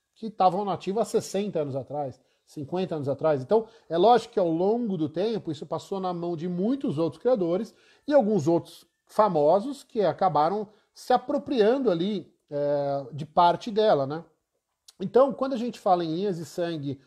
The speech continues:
é, atuais, conhecidas, ou linhas de sangue que a gente discute em redes sociais,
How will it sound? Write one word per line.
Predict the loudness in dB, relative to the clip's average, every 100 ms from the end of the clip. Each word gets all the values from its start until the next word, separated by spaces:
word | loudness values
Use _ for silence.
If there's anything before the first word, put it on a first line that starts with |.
| _ _ _
é, | -12 -10 -10
atuais, | -4 -4 -2 0 4 4 4 2 -2
conhecidas, | -8 -8 -8 -6 -4 -2 -2
ou | -2
linhas | -4 -6
de | -8
sangue | -8
que | -8
a |
gente | -8
discute | -12 -8 -8 -8
em | -8
redes | -8 -6
sociais, | -8 -2 4 4 4 -2